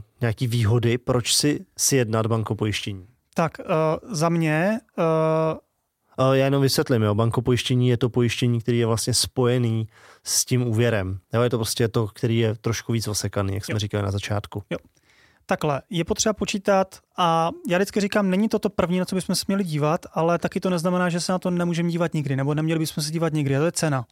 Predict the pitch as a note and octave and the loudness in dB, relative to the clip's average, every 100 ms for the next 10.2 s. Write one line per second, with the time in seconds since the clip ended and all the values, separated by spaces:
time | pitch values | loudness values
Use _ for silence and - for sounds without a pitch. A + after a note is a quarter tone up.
0 | _ - - - - - F3 G3 A3+ G3 | _ -20 -20 -20 -8 -4 0 0 0 0
1 | E3 - D#3 C#3+ C3 D3 - _ _ _ | 0 0 0 2 2 0 -4 _ _ _
2 | _ _ _ _ - - E3 A3 - F#3 | _ _ _ _ -20 -4 0 0 0 -4
3 | F#3 F#3+ F#3 F3+ G3 F3+ D#3+ C3 B2+ - | 0 0 2 0 -2 0 0 0 -2 -6
4 | - D#3 D3 D3 C#3 E3+ - - _ - | -6 0 2 2 2 0 -4 -10 _ -6
5 | D3+ - F3+ - F#3+ F3+ C3+ B2 - _ | -2 0 0 0 -2 0 0 -2 -6 _
6 | _ _ _ _ - - G#3+ G3 G#3 D#3 | _ _ _ _ -2 0 0 4 4 2
7 | - E3+ D#3 D3+ D#3 D#3+ F#3+ F#3 F#3 F#3+ | -2 0 2 2 2 -2 0 0 0 0
8 | - G3 G3 F#3+ F#3 - F3+ - F#3 G3 | 0 0 2 2 0 -2 -4 -2 0 2
9 | F#3+ D#3+ C3+ _ _ _ - - _ F3 | 4 2 0 _ _ _ -20 -20 _ -2
10 | D3+ D#3 | 0 0